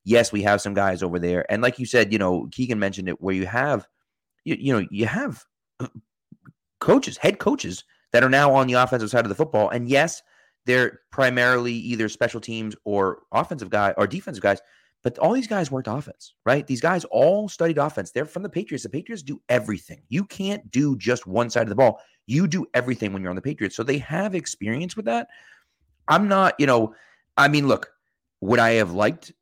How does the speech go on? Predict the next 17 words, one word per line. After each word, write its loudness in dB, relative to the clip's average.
Bill 0
O'Brien -2
or 0
even, -6
Jesus -18
Christ, -10
maybe -10
even -10
Adam -6
Gase, -6
because -4
they -2
have, 0
you -4
know, -2
they -2
have 2